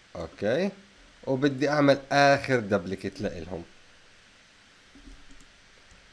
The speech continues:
طيب، هاي تسعتاش، عشرين، واحد وعشرين، اثنين وعشرين، ثلاثة وعشرين، أربعة وعشرين،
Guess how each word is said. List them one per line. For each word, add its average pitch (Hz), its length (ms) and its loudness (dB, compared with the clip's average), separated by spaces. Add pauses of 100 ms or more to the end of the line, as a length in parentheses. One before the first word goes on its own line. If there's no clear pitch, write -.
(160)
طيب، 87 400 -4 (760)
هاي 95 140 -14
تسعتاش، 95 540 -8
عشرين، 98 320 -10
واحد 90 140 -8
وعشرين، 92 320 -10
اثنين 110 160 -8
وعشرين، 110 420 -6
ثلاثة 123 200 -4
وعشرين، 120 280 -6
أربعة 104 260 -2
وعشرين، 104 560 -6